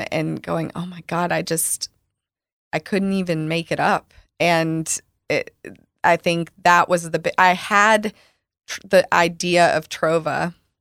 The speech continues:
and I had put pen to paper. And I think when I couldn't even <laughs> fake it till I made it anymore, it was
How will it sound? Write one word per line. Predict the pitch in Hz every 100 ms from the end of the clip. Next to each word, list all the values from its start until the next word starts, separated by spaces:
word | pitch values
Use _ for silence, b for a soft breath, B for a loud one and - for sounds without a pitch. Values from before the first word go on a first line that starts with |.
| _ _ _ _ _ _ _ -
and | 180 180
I | 175
had | 170 -
put | 208 170 -
pen | 185 175 165
to | 165
paper. | - 160 160 - - 190 - _ _ _ _ -
And | 180
I | 175
think | 165 - 180 175 165 - _ -
when | 175 175 170 165 165 165 165 _ _ _ _ -
I | 165
couldn't | - 202 190 180
even | 170 151
<laughs> | 165
fake | - 190 170 - 190
it | 156
till | - 160
I | 143
made | 147 147 156
it | 170
anymore, | 175 185 185 185 185 196 -
it | 156
was | 160 156 - -